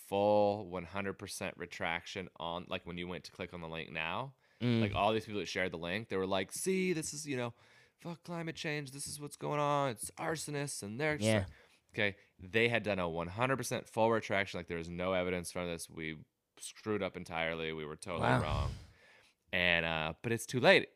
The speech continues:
Speaker 1: It's
Speaker 2: Yeah.
Speaker 1: already done the damage. And then, uh,
Speaker 2: Oh, I shouldn't have put that cigarette out in the wild, in the middle of the forest in the summer.
Speaker 1: Oh,
Speaker 2: Uh, that was
Speaker 1: dude.
Speaker 2: my fault. I'm
Speaker 1: Ah,
Speaker 2: really
Speaker 1: man,
Speaker 2: sorry.
Speaker 1: yeah,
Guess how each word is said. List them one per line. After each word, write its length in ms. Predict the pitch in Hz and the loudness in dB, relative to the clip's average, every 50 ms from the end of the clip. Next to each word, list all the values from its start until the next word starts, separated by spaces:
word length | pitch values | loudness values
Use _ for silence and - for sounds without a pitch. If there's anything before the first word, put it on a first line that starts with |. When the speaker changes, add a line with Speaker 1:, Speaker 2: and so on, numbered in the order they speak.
| _ - | _ -4
Speaker 1:
It's 240 | 92 - - - | -4 -4 0 6
Speaker 2:
Yeah. 100 | 127 135 | 8 8
Speaker 1:
already 200 | 113 101 98 98 | 8 8 6 4
done 180 | 87 - 92 90 | 2 0 0 0
the 80 | 87 85 | -2 -2
damage. 640 | - 113 131 135 131 110 95 95 92 - - - - _ - - - _ _ _ _ | 2 4 4 6 6 6 4 2 2 -2 -6 -10 -10 _ -20 -20 -20 _ _ _ _
And 240 | 101 98 95 90 85 | -2 0 0 -2 0
then, 560 | 90 95 92 90 90 90 90 90 90 90 85 - _ _ _ - - - _ _ | 0 2 4 4 4 4 2 0 -2 -6 -8 -10 _ _ _ -20 -20 -20 _ _
uh, 560 | - 90 87 87 85 82 80 80 78 76 71 - - | 0 0 2 2 2 2 2 2 0 0 -2 8 12
Speaker 2:
Oh, 100 | 180 202 | 12 12
I 120 | 190 185 175 | 12 12 12
shouldn't 260 | - - 233 240 220 | 12 12 12 12 12
have 80 | 208 | 12
put 160 | - 175 208 - | 12 12 12 12
that 160 | 202 190 160 | 12 12 12
cigarette 440 | - - 208 214 175 190 185 170 165 | 12 12 12 12 12 12 12 12 12
out 420 | 165 160 165 160 147 - - - 135 - | 12 12 12 12 12 12 6 2 2 8
in 300 | - 165 170 170 170 170 | 12 12 12 12 12 12
the 120 | 160 156 | 12 12
wild, 380 | 151 147 156 151 156 156 160 143 | 12 12 12 12 12 12 12 12
in 120 | 160 170 | 12 12
the 60 | 175 170 | 12 12
middle 200 | 170 170 165 156 | 12 12 12 12
of 60 | 143 | 12
the 100 | 131 147 | 10 8
forest 560 | - - 185 180 180 156 139 120 - - - | 8 10 12 12 12 12 12 12 10 6 2
in 260 | 135 135 - 139 135 135 | 0 6 8 8 10 10
the 100 | 127 117 | 10 10
summer. 420 | - 147 127 117 110 107 117 110 110 | 10 10 10 10 10 8 8 8 8
Speaker 1:
Oh, 40 | 113 113 120 | 10 12 12
Speaker 2:
Uh, 40 | 127 | 12
that 180 | 117 123 147 147 | 12 12 12 12
was 200 | 143 139 117 131 | 12 12 8 4
Speaker 1:
dude. 100 | - - | 6 10
Speaker 2:
my 140 | 160 165 160 | 12 12 12
fault. 360 | - - 185 175 175 170 - | 12 12 12 12 12 12 12
I'm 100 | 143 127 | 10 12
Speaker 1:
Ah, 40 | 131 | 12
Speaker 2:
really 100 | 156 165 | 12 12
Speaker 1:
man, 80 | 160 147 | 12 12
Speaker 2:
sorry. 480 | - - 165 156 156 160 160 156 156 | 12 12 12 12 12 12 12 12 12
Speaker 1:
yeah, 40 | 151 | 12